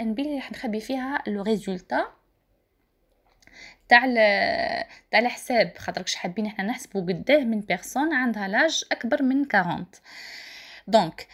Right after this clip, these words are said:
باش نعمروا برومييرمون لو تابلو، نعمروا لي كاز تاعي في خمسة، وشاك كاز نعمر لي شون تاعها في ثلاثة، لازم نستخدم اون بوكل فور. دونك فور تاعي تبدا من زيرو حتى للكاتخ. آه، كيما نعرفوا بلي لي طابلو لانديس تاعهم يبدا من زيرو في اللونغاج سي.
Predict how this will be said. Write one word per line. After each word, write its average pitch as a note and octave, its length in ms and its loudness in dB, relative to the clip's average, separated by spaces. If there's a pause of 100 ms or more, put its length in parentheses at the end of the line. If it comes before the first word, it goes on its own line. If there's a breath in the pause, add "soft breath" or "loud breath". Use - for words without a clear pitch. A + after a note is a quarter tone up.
(140 loud breath)
باش G3+ 300 -2
نعمروا D4+ 360 0
برومييرمون A#3 520 0
لو F#3+ 60 0
تابلو، G3 640 0
نعمروا G3+ 340 -2
لي D#3+ 100 0
كاز G#3 260 -2
تاعي F#3 220 2
في F3 160 -6
خمسة، F#3+ 600 0
وشاك A#3+ 420 -2
كاز G3+ 480 -2
نعمر F#3+ 320 -2
لي F#3 140 -2
شون F#3+ 220 -4
تاعها G3 280 -2
في F3 180 -8
ثلاثة، F#3 560 0 (280 loud breath)
لازم B3+ 240 0
نستخدم B3 420 -6
اون F#3+ 220 -4
بوكل F#3+ 220 -6
فور. - 340 -8
دونك F3 200 -2
فور C4 200 -2
تاعي A#3+ 340 0
تبدا F3+ 240 -2
من E3 120 -2
زيرو G3+ 240 -4
حتى - 280 -10
للكاتخ. - 680 -2 (720 loud breath)
آه، F3 500 2
كيما E3 300 -4
نعرفوا E3 380 -4
بلي D#3 160 -2
لي D#3 100 -2
طابلو E3 280 -2
لانديس D#3+ 320 -4
تاعهم F3 280 -8
يبدا D#3 200 -8
من F3 140 -6
زيرو E3+ 340 -2
في - 120 -10
اللونغاج E3+ 400 0
سي. D4 420 0